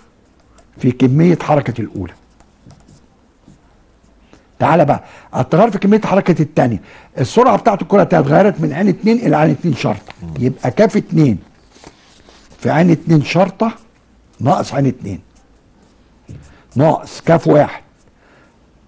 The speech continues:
Speaker 1: التغير في كمية حركة الأولى يبقى عين واحد شرطة ناقص عين واحد.
Speaker 2: مم.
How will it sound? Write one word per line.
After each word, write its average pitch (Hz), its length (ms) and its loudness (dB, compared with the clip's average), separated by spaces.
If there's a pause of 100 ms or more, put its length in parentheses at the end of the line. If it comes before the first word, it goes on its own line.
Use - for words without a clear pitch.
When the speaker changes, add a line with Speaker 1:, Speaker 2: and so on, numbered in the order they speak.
Speaker 1:
التغير 175 280 2
في 170 60 -6
كمية 190 200 0
حركة 180 360 -2
الأولى 147 360 0 (340)
يبقى 127 320 0
عين 165 160 2
واحد 160 380 2
شرطة 202 500 -2 (280)
ناقص - 380 -4
عين 123 100 -4
واحد. 101 320 -10 (180)
Speaker 2:
مم. 82 180 -14